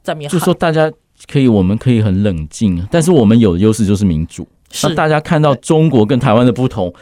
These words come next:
Speaker 2: 俄罗斯跟乌克兰的不同，
Speaker 1: 嗯。
Speaker 2: 所以俄罗斯没有办法用威胁的方法说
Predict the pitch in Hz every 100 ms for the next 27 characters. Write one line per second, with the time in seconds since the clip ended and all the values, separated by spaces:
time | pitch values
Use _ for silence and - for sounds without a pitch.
0 | - - 165 127 117 131 123 131 147 104
1 | 101 92 120 104 - - 220 175 160 156
2 | _ - 175 135 131 151 147 147 160 135
3 | 92 101 135 117 _ - 147 160 - 107
4 | 104 120 117 95